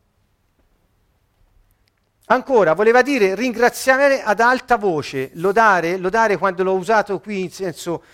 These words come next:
diciamo, preciso, vuol dire attribuire l'eccellenza.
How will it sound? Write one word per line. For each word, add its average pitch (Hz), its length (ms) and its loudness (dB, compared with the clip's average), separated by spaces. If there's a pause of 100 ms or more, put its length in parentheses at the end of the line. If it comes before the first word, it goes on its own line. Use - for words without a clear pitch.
(200)
diciamo, 156 540 -6 (280)
preciso, 180 540 -4
vuol 202 160 0
dire 190 560 0
attribuire 214 800 -4
l'eccellenza. 208 1120 -2